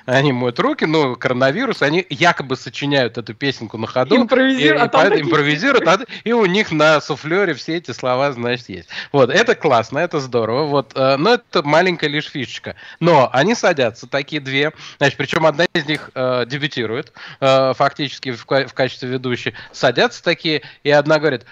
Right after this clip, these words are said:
Speaker 1: «Слушай, я хочу начать с такого сюжета. Сделаешь подводку?» «Твою мать, никто так не делает!» <laughs> Что, у них там все расписано, да, нельзя просто взять и захотеть начать с какого-нибудь сюжета делать. И более того, симпровизировать подводку. Вы о чем вообще?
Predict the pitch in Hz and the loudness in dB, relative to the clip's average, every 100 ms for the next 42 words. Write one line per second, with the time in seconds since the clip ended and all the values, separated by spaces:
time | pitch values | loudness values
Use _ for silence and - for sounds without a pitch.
0 | - - 285 156 190 226 226 240 208 185 | -20 -4 -2 2 2 2 0 0 0 2
1 | 190 - 180 180 156 - - 131 127 110 | 0 0 -2 -2 -6 -8 -6 -4 -4 -6
2 | 113 131 262 214 - 143 139 147 127 - | -4 0 2 0 -2 -2 0 -2 -2 -6
3 | - - 214 269 269 254 247 240 - 247 | -10 -4 2 4 6 4 6 4 4 2
4 | 190 - 233 214 208 214 220 208 240 226 | 0 0 0 0 -4 -6 -8 -2 2 4
5 | 190 151 - - - 254 214 - 254 208 | 4 0 -6 -12 -2 -2 0 0 2 2
6 | 214 220 220 214 - 208 196 196 - 226 | 0 0 0 0 0 2 2 0 -4 -8
7 | 190 165 156 170 151 151 151 156 180 165 | -4 -4 0 0 0 -4 -2 0 0 0
8 | 156 151 - - 143 170 202 160 135 - | -2 -2 -6 -10 -2 0 0 -2 -2 0
9 | 139 180 151 139 175 175 - - 165 156 | 0 0 0 0 0 -2 -4 -6 -4 -4
10 | 139 135 - 175 175 135 123 131 117 - | -6 -8 -4 -2 0 0 0 -2 -2 -6
11 | - 156 160 240 196 175 156 143 - 160 | -6 0 4 4 4 2 2 0 -2 -6
12 | 135 165 165 165 190 165 - 165 170 151 | -4 -4 -2 0 0 -2 0 0 2 -2
13 | 123 - 110 131 226 233 - 123 104 104 | -4 -4 -8 0 0 0 -2 -4 -4 -10
14 | - 90 | -10 -14